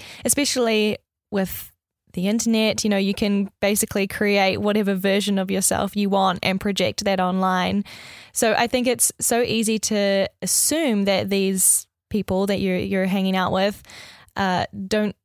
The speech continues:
need you, right? Or, like, they've got their life figured out, it seems. They're really successful. They've got super cool projects going on. Everything seems to be going perfect. So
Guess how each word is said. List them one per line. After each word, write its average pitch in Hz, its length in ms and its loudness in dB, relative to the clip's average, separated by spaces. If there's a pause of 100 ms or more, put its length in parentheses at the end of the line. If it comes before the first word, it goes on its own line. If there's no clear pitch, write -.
(240)
need 220 380 2
you, 156 400 0
right? 180 380 0
Or, 196 280 2
like, - 380 -2
they've 262 180 0
got 330 160 0
their 208 120 0
life 196 200 0
figured 196 280 -2
out, 196 240 0
it 196 100 -4
seems. 214 420 0
They're 202 140 -2
really 196 180 0
successful. 214 600 0
They've 220 140 0
got 196 160 -2
super 208 280 -2
cool 208 220 -2
projects 190 480 -2
going 190 240 0
on. 190 280 2
Everything 220 420 0
seems 208 240 0
to - 60 -12
be 220 100 0
going 220 240 0
perfect. 202 460 -2
So 196 300 0